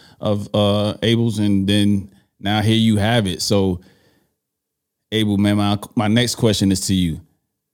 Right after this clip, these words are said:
How do you feel moving forward in terms of, you know, I'm, I'm pulling up your website earlier, right? It says rapper, ghostwriter,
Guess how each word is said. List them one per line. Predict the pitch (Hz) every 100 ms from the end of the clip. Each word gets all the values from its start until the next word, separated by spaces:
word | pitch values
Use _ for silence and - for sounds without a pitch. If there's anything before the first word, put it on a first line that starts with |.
| _ _ _
How | 113 123
do |
you | 127 127 117
feel | 120 120 110
moving | 110 110 104
forward | 95 107 110 104 98 95 95
in | 95
terms | - 107 98 90
of, | 98 92 90 90 - _ _ _ _
you | - 107
know, | 101
I'm, | 98 104
I'm | 82 104 - -
pulling | 147 117
up | 107
your | 98 92
website | 107 92 - 85 85
earlier, | 87 82 80 80
right? | 85 90
It | - _ _ _ _ _ _ _ -
says | - 107 95
rapper, | 107 110 110 110 101 95 - _ _ _ _ _ _ _
ghostwriter, | 113 113 - 104 101 98 101 98